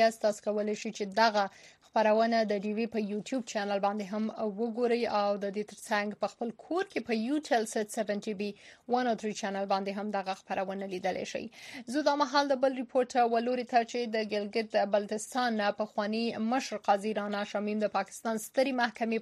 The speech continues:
پخوانی مشر قاضي ثاقب نثار باندې تور لګولی دی، آ، چې دوی لاندې عدالتونو ته امر کړی و چې پخوانی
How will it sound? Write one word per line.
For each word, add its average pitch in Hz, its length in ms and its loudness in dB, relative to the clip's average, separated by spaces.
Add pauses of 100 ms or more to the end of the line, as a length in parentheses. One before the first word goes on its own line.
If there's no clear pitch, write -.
پخوانی 208 420 -2
مشر 202 320 -8
قاضي 196 300 -2
ثاقب - 420 -2
نثار 247 400 2
باندې 202 220 2 (140)
تور 269 260 2
لګولی 202 480 2
دی، 220 80 0
آ، - 840 4
چې 269 80 2 (200)
دوی 262 220 0
لاندې 254 480 4 (100)
عدالتونو 226 580 4
ته 214 320 0
امر 262 260 4
کړی 214 300 2
و 226 280 0
چې 226 280 -4
پخوانی 220 340 -2